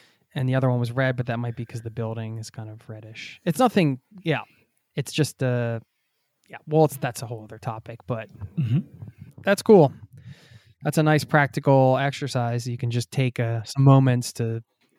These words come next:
Speaker 2: And now you can still make your decision with your head. Yeah, so you can still go, "Actually, what are the pros of one and what are the pros of two?" Now, one of the things I will say is I've been at really intense forks in my life. And what it's done for me is, thanks to the Inspired Evolution,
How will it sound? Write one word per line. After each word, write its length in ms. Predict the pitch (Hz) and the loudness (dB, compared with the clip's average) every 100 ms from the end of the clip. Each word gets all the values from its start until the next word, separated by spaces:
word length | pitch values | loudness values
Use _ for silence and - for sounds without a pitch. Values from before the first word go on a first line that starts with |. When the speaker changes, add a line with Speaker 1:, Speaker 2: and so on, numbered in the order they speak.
| _ - | _ 0
Speaker 2:
And 100 | 208 | 4
now 60 | 226 | 6
you 100 | 240 | 6
can 120 | 240 | 4
still 240 | - 294 | 4 2
make 200 | 262 214 | 4 2
your 60 | 196 | 2
decision 380 | 180 - 160 156 | -2 0 0 0
with 120 | 139 | 0
your 100 | 139 | 2
head. 260 | 156 139 - _ _ - | 2 0 -6 _ _ -6
Yeah, 100 | - | -4
so 140 | - | -2
you 40 | 175 | -2
can 60 | 180 | -2
still 180 | 208 185 | 0 2
go, 100 | 170 | 4
"Actually, 400 | 175 180 175 151 | 2 0 0 0
what 140 | 170 | 0
are 40 | |
the 60 | 170 | 0
pros 300 | 175 156 151 | 2 2 2
of 320 | 143 139 - _ | -2 -6 -12 _
one 240 | 147 147 | -2 0
and 100 | 156 | 0
what 80 | 143 | -2
are 40 | 139 | -6
the 60 | |
pros 320 | - 147 135 | -2 -2 0
of 80 | 139 | -4
two?" 340 | - 143 185 233 - - - - - | -2 -2 -2 -6 -16 -16 -16 -16 2
Now, 240 | 185 160 | 2 4
one 160 | 135 180 | 4 4
of 60 | 214 | 4
the 60 | |
things 200 | 208 180 156 | 2 2 2
I 80 | |
will 200 | 139 151 156 | 4 4 4
say 360 | 156 156 226 180 | 4 4 2 0
is 120 | 151 | 2
I've 300 | 147 175 165 | 4 4 2
been 140 | 156 | 0
at 100 | 147 | 0
really 440 | 139 131 165 170 143 | -2 0 4 4 2
intense 320 | 135 151 143 | 0 -4 -4
forks 360 | - 143 139 | -2 -2 -2
in 80 | 147 | -6
my 80 | 131 | -2
life. 320 | 135 131 - _ _ _ _ _ | -2 -2 -6 _ _ _ _ _
And 320 | 170 160 156 - | 2 4 4 2
what 200 | 151 196 | 4 4
it's 140 | 202 | 2
done 260 | - 151 180 | 0 2 4
for 140 | - 156 | 0 -4
me 440 | 147 - - _ _ _ _ - | -4 -8 -12 _ _ _ _ -2
is, 520 | 160 147 139 - - _ 139 | 2 2 0 -6 -12 _ -4
thanks 220 | - 160 - | 2 2 2
to 80 | |
the 80 | 156 | -2
Inspired 300 | 143 156 143 | 0 2 2
Evolution, 600 | 135 151 156 135 131 156 | 2 0 -2 -6 -8 -12